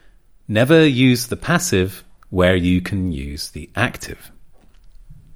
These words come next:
Never use a foreign phrase, a scientific word, or a jargon if you can think of an English, everyday English equivalent.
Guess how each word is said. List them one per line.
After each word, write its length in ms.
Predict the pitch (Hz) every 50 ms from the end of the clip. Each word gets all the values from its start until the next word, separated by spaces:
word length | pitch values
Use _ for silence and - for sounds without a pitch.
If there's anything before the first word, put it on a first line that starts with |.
| - - - - - - - - - - - - - - - - - - _ - _ - _ - -
Never 240 | 107 104 113 123
use 420 | 127 117 110 113 113 117 113 104 -
a 120 | - 92
foreign 540 | - - - - 143 156 170 151 139 131 127
phrase, 680 | 127 - - 110 98 101 107 110 110 113 113 110 - -
a 100 | - -
scientific 760 | - - 131 135 147 143 131 - - 123 - - 101 -
word, 280 | - 90 87 87 90 -
or 240 | - 113 107 101 - -
a 60 | -
jargon 680 | 87 - 127 131 143 156 139 101 95 87 87 82 82 90 - - - - - _ -
if 240 | - 104 107 - -
you 100 | 120 107
can 140 | - 113 104
think 260 | - - 110 107 107
of 180 | - 92 82 80
an 120 | 85 82 - -
English, 580 | - 123 127 117 123 117 - - - - - - - - _ _ - -
everyday 440 | - 117 135 135 117 117 107 101 104
English 480 | - 104 95 87 87 85 - - -
equivalent. 600 | - 104 - - 107 98 - - 120 139 160 -